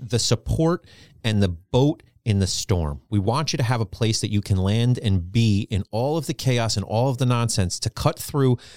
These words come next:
to the basics. What are the principles that we need to apply across the board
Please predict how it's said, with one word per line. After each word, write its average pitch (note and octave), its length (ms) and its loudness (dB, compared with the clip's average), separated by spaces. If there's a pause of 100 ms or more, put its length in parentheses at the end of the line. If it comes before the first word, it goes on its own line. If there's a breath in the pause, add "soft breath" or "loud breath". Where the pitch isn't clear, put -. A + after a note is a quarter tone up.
(140 loud breath)
to B2 120 2
the E2+ 220 0 (180)
basics. - 480 0 (240 loud breath)
What B2 240 0
are F3+ 100 -2
the C3+ 140 0
principles D3 800 0
that B2 120 0
we G#2 120 2
need A#2+ 220 2
to C3 100 2
apply G2 580 -2 (260 loud breath)
across C3 600 -2
the C#3 100 2
board F#2 400 2